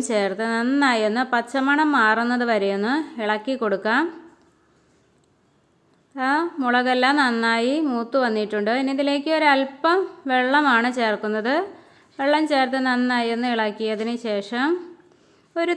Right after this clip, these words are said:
തക്കാളി നീളത്തിലരിഞ്ഞത് ചേർക്കുന്നുണ്ട്. ഇത് ചേർത്ത് നന്നായി ഒന്ന് മിക്സ് ചെയ്തെടുക്കാം. ഇത്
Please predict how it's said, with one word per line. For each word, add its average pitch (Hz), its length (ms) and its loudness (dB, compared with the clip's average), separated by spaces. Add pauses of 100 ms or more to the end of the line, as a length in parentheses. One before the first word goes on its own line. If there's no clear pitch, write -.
(100)
തക്കാളി 247 520 2 (120)
നീളത്തിലരിഞ്ഞത് 226 1000 -2 (300)
ചേർക്കുന്നുണ്ട്. 208 720 -2 (1200)
ഇത് 302 140 2 (120)
ചേർത്ത് 240 320 0 (100)
നന്നായി 233 440 0
ഒന്ന് 220 240 -2
മിക്സ് 240 400 -4
ചെയ്തെടുക്കാം. 214 640 -2 (1400)
ഇത് 320 80 0